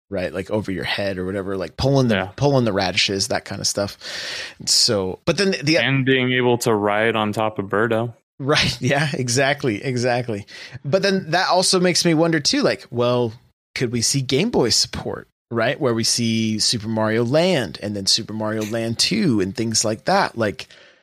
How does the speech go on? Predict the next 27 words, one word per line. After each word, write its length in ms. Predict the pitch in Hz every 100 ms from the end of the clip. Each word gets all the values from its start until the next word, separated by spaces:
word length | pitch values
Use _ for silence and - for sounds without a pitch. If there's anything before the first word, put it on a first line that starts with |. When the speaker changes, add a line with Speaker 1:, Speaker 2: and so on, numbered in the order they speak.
| _ _ _ _ _ _ _ - - - 151 -
Speaker 1:
there, 80 | 156
Speaker 2:
That'd 240 | 160 -
be 100 | 98
cool. 260 | - - -
Speaker 1:
there's, 420 | 135 151 160 110
Speaker 2:
That'd 120 | 101
be 60 | -
cool. 180 | - _
Speaker 1:
there's 240 | 131 160 160
so 260 | - 160
much, 540 | 170 180 202 - - - -
right? 220 | 117 147
There's 160 | 147 120
so 160 | -
much 180 | 156 165
that 100 | -
they 100 | 151
could 160 | 143 139
add 240 | 147 151 151
down 180 | 156 151
the 80 |
road, 340 | 147 202 147 107
D 160 | 123
L 100 | 127
C 320 | - - 202 196
packs 500 | 165 127 101 - 123
or, 240 | 110 107